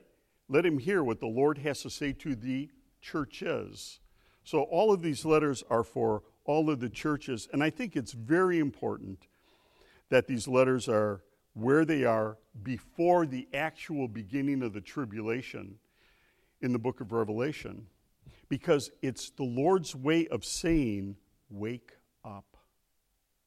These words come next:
Wake up and get about what you are supposed to be doing."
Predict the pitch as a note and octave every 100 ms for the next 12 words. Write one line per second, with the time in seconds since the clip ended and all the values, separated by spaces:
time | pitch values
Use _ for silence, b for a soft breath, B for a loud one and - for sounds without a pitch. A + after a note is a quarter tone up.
0 | _ _ _ _ _ A2+ C3 G#3 - C#3
1 | A2+ - - A#2+ G#2+ B2+ D#3 D3+ A2+ G#2
2 | G#2 - b b b - B2 - B2+ B2+
3 | A#2 A2+ - - D3+ D3 - C#3+ A2+ A2
4 | C#3 C3+ A2 G2+